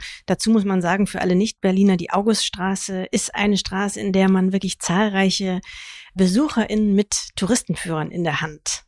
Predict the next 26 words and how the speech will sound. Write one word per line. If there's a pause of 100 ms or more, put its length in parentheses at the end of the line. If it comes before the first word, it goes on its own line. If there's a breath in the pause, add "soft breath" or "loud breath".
(120)
dort
über
das
Kopfstrein-,
Pflaster
streifen
lässt.
Und
viele
natürlich
sind
auch
euretwegen
da. (600 loud breath)
Und
in
einem
Interview
mit
dem
Magazin
Tipp
hast
du
mal
gesagt,